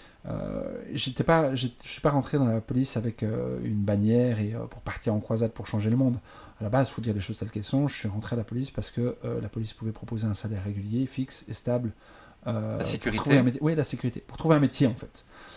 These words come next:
Speaker 2: Ok.
Speaker 1: Euh, parce
Speaker 2: Avoir
Speaker 1: que
Speaker 2: un
Speaker 1: j'ai
Speaker 2: métier pour pouvoir manger, pour pouvoir avoir des, des idées d'avenir, pouvoir acheter une maison, enfin faire ce que
Speaker 1: Exact-,
Speaker 2: tous les gens font.
Speaker 1: exactement ça. Je t'expliquerai plus tard pourquoi je suis tombé à la police, parce que je viens,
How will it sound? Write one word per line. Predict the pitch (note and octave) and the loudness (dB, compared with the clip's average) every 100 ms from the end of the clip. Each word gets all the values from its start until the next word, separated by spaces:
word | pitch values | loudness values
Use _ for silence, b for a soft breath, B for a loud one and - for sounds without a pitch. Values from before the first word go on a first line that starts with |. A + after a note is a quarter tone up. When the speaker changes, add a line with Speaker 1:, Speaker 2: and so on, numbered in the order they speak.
| B | B
Speaker 2:
Ok. | - A2 | -2 0
Speaker 1:
Euh, | - B2 | -2 -2
parce | B2+ G#2 | -2 4
Speaker 2:
Avoir | A2 | 6
Speaker 1:
que | A2 | 8
Speaker 2:
un | |
Speaker 1:
j'ai | A2 | 8
Speaker 2:
métier | - C#3+ | 4 0
pour | A#2 | 0
pouvoir | G2+ G2 G#2+ G#2+ | -2 0 2 6
manger, | G#2+ A2+ G2 B2 C#3+ | 8 8 8 2 0
pour | G2 | -2
pouvoir | G#2 A2+ | 4 6
avoir | A2+ A2 | 6 4
des, | G#2 G#2 B B - | 2 0 B B -6
des | G2 | -4
idées | G#2 | 0
d'avenir, | G2+ F#2 A#2 C#3 | 4 4 4 -4
pouvoir | A2+ G#2 F2 | 0 0 0
acheter | - | 0
une | G2+ | 2
maison, | F#2+ A2+ | 2 2
enfin | C#3+ G2+ | 2 2
faire | G#2+ | 2
ce | D3 | 2
que | A2+ | 2
Speaker 1:
Exact-, | G2+ | 4
Speaker 2:
tous | C3 | 4
les | C#3+ | 6
gens | G2 | 4
font. | - C#3 | 4 2
Speaker 1:
exactement | D#3+ D#3 - C#3+ B2 | 4 2 4 4 4
ça. | B2+ B2 G#2 | 4 2 0
Je | - | -8
t'expliquerai | A2 A#2+ - C3+ | -8 -6 -2 -2
plus | B2 | 0
tard | C3 - - | -2 -2 -10
pourquoi | B2 - D3+ | -10 2 2
je | B2+ | 2
suis | A#2+ | -2
tombé | B2 A2+ | -2 0
à | A2 | 0
la | A2+ | -2
police, | D#3 F3 - | -4 -4 -8
parce | G#2 | -8
que | A2+ | -8
je | G#2 | -6
viens, | G#2+ | -8